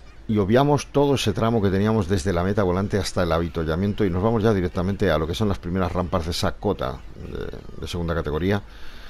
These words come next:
donde empieza verdaderamente, bueno, pues, esa suma de, de alturas encadenadas, ¿no? Lanzábamos a John Izaguirre, darle un poquito de, de protagonismo.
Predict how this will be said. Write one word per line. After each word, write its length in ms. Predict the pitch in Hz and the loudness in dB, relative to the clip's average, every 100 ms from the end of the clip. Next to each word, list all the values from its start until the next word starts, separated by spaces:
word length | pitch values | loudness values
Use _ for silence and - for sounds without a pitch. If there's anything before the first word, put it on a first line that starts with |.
| - - - - | -10 -12 -12 -10
donde 180 | 85 82 | -6 -4
empieza 320 | 80 101 98 | -2 0 0
verdaderamente, 840 | 90 82 82 80 82 85 80 69 60 - - - - - | 2 0 0 -2 -4 -2 -2 -2 -6 -12 -18 -16 -14 -8
bueno, 160 | 73 65 | -6 -4
pues, 440 | 71 - - - - - - - - | -4 -4 -6 -10 -14 -16 -16 -16 -8
esa 220 | 78 87 | -4 -2
suma 320 | - 92 60 | -2 -2 -2
de, 220 | 55 57 - | -4 -6 -6
de 100 | - | -4
alturas 400 | 85 95 90 85 | -2 0 -2 -2
encadenadas, 600 | 82 80 76 73 62 - | -2 -2 -2 -2 -4 -4
¿no? 140 | 87 98 - - - - - - - - - - - - - - - - - - - - | -6 -8 -12 -16 -16 -16 -16 -16 -16 -16 -16 -16 -18 -16 -16 -16 -18 -18 -18 -18 -16 -4
Lanzábamos 600 | 87 90 131 135 110 - | -4 0 2 2 2 2
a 180 | 87 80 | 0 2
John 180 | 107 104 | 2 0
Izaguirre, 580 | 85 90 85 - 60 - - - - - - - | 0 -2 -2 -4 -6 -6 -8 -10 -14 -16 -14 -10
darle 240 | 73 80 87 | -4 -2 -2
un 60 | |
poquito 440 | 85 80 92 90 80 | -4 -6 -6 -4 -2
de, 240 | 76 65 - - - - - - - - - - - - | -2 -4 -8 -14 -16 -16 -16 -16 -18 -18 -20 -16 -14 -8
de 120 | 78 | -6
protagonismo. 760 | 87 82 95 107 117 120 131 | -4 0 2 2 2 2 0